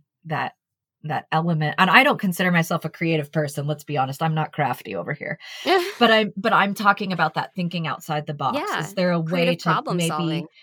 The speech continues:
Speaker 1: Yeah, it's problem solving. And it's a
Speaker 2: Mm-hmm.
Speaker 1: way to, you know, maybe at least bring in some elements, bring in some components of the things I need to feel fulfilled in my work life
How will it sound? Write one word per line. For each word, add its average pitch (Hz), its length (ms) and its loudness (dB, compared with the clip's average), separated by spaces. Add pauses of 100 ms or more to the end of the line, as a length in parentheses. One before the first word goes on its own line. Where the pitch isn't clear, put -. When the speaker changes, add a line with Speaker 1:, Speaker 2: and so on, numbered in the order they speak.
(100)
Speaker 1:
Yeah, 370 240 6
it's 180 140 -4
problem 285 400 -2
solving. 151 420 -2
And 165 100 -2
it's 190 180 -4
a 190 40 -8
Speaker 2:
Mm-hmm. 190 80 -6
Speaker 1:
way 196 140 -2
to, 185 160 -4 (140)
you 180 140 -6
know, 165 200 -4 (440)
maybe 220 420 0
at 202 140 -2
least 196 240 -4 (100)
bring 185 180 -2
in 185 240 -2
some 165 280 -4
elements, 175 500 -2
bring 180 240 -2
in 175 160 -2
some 170 200 -4
components 170 920 -6 (280)
of 160 120 -6
the 175 120 0
things 170 320 -4
I 156 100 -2
need 156 260 -2
to 160 100 -4
feel 151 200 -6
fulfilled 151 580 -4
in 156 120 -4
my 156 140 -2
work 147 280 -4
life 147 260 -6